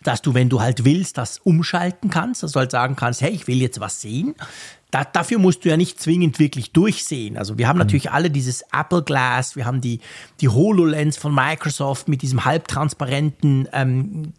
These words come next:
Speaker 1: quasi Glasding vorne dran, haben wir so ein bisschen im Kopf. Aber theoretisch kannst du natürlich sowas auch realisieren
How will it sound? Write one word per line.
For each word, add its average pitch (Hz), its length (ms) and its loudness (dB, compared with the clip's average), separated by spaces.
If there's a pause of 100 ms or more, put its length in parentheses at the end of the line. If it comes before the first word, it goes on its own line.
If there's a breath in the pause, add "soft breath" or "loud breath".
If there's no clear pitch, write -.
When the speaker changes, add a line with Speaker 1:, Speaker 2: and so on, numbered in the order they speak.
Speaker 1:
quasi 127 380 0
Glasding 147 680 0
vorne 147 280 0
dran, 143 340 0 (320 loud breath)
haben 175 180 2
wir 185 60 4
so 160 60 2
ein 156 60 4
bisschen 156 260 -2
im 139 120 -2
Kopf. - 300 0
Aber 135 240 0 (360 loud breath)
theoretisch 160 520 0
kannst 143 240 -4
du 151 60 -4
natürlich 135 380 0
sowas 160 340 0
auch 143 260 -6
realisieren 143 720 2